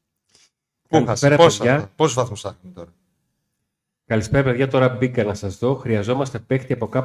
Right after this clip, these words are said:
Speaker 2: δεκαεννιά, στυλ καλού Βιτόλο. Το Σνάουτσερ, δηλαδή. Αυτό το εξαιρετικό εξάρι που θα το δείτε
Speaker 1: Το
Speaker 2: και θα
Speaker 1: γιο
Speaker 2: δείτε
Speaker 1: του
Speaker 2: τα
Speaker 1: Μύροσλαβ,
Speaker 2: μάτια.
Speaker 1: ε.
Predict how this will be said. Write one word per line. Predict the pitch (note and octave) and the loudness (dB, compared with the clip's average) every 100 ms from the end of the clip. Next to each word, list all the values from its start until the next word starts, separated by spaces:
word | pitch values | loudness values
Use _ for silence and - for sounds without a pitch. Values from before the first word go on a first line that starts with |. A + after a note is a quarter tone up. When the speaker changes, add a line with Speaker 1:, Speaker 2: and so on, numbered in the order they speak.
| B2 | -4
Speaker 2:
δεκαεννιά, | G2+ F#2+ G2+ C#3 | -4 -4 -4 -6
στυλ | - C#3+ D3+ | -4 -2 -2
καλού | D3+ E3 C#3+ | 0 -2 -2
Βιτόλο. | C3+ C#3+ A2+ E2+ E2 _ _ | 0 2 2 0 -12 _ _
Το | B2 | -16
Σνάουτσερ, | - D#3 A#2 F#2 | -2 0 0 -4
δηλαδή. | E2 D#2+ D#2 _ _ _ _ _ _ _ _ _ _ _ _ _ _ _ _ _ _ _ _ _ _ | -8 -12 -14 _ _ _ _ _ _ _ _ _ _ _ _ _ _ _ _ _ _ _ _ _ _
Αυτό | - C#3 | -10 -4
το | C3 | -4
εξαιρετικό | B2 - A2+ A2+ A2+ D3 C#3+ C#3 C3 C3 | -4 -4 -4 -4 0 2 4 2 2 0
εξάρι | B2+ B2+ C3 A#2+ | -2 -2 -2 -2
που | G#2+ | -4
θα | |
το | G#2 A2 | -6 -6
δείτε | C3 | -4
Speaker 1:
Το | C3 | -2
Speaker 2:
και | A#2 | 2
θα | |
Speaker 1:
γιο | C#3 | 2
Speaker 2:
δείτε | C3+ | 2
Speaker 1:
του | B2+ | 0
Speaker 2:
τα | C3+ | 2
Speaker 1:
Μύροσλαβ, | - A2+ G2 F2 | 2 0 -8 -8
Speaker 2:
μάτια. | G2 | -8
Speaker 1:
ε. | C3 | -8